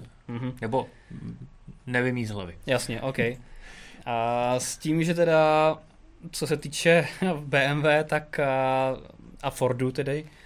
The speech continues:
Speaker 2: Hm.
Speaker 1: tak, eh, se teďka ukázaly zprávy o problémech plug-in hybridních, eh, modelů a respektive svolávacích akcích. Co se teda přesně stalo?
Speaker 2: Eh, nevím, co se přesně stalo, nicméně, eh,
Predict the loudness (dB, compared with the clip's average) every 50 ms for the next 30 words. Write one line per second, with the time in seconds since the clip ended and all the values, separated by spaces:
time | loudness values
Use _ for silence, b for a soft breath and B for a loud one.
0 | B B -14 -10 -4 -2 -2 -2 0 2 2 4 4 4 2 -2 -6 -6 0 2
1 | 2 2 0 -2 -10 -6 -2 0 2 2 2 0 -2 -4 -8 -8 -4 -2 0 0
2 | 2 0 0 -2 -2 -2 0 2 4 4 4 2 2 0 0 0 0 2 2 2
3 | 4 4 4 2 2 2 0 -4 -2 0 0 2 2 2 -2 0 0 0 0 0
4 | 0 -2 -2 -2 0 2 2 2 2 2 2 0 0 0 0 0 0 0 0 0
5 | 0 0 0 2 0 0 -2 -2 -6 -14 -12 -10 -8 -4 -4 -4 -2 0 0 2
6 | 2 2 2 0 -2 -4 -6 -6 -8 -8 -8 -8 -6 -6 -6 -6 -6 -6 -6 -6
7 | -6 -6 -6 -8 -10 -8 -10 -10 -8 -8 -10 -6 -4 -4 -4 -6 -6 -10 -18 B
8 | B B B B B B B B B B B B B 0 0 2 2 0 0 -2
9 | -4 -6 -10 -10 -12 -14 -14 -16 -16 -16 -16 -18 -16 -12 -8 -2 0 0 2 2
10 | 0 -2 -2 -2 -2 0 0 0 -2 -4 -6 -6 -6 -4 -4 -2 -2 -2 -2 -4
11 | -4 -4 -2 -2 0 0 2 2 0 0 0 -2 -2 0 0 0 0 0 -2 -2
12 | -2 -2 -2 0 0 -2 -2 -4